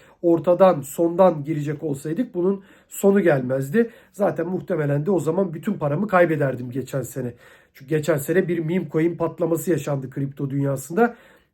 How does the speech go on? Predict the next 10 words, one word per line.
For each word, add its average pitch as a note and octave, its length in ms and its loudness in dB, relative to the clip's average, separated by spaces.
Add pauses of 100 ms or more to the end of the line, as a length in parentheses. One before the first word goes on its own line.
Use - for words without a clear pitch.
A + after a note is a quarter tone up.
Hani, G3+ 240 -2
e, F#3+ 500 -8
çok - 220 2
sıcak A#3 360 2
bakmıyorum D3 540 2
dün D#3 140 -2
de D3+ 120 0
dediğim D3 320 -4
gibi C3+ 200 -8
meme C#3 240 0